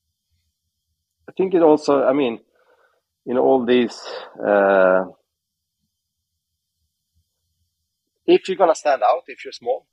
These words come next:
uh, we're still quite small if <laughs> compared to the biggest ones. I mean, you, you have to make the market smaller, right? You have to some-, somehow cheat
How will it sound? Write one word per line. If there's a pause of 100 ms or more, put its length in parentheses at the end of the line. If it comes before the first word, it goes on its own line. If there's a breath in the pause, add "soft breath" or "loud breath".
(140)
uh, (460)
we're
still
quite
small
if (180)
<laughs>
compared
to
the
biggest
ones. (600 loud breath)
I
mean,
you,
you
have
to
make
the
market
smaller, (120)
right? (840)
You
have
to
some-, (200)
somehow
cheat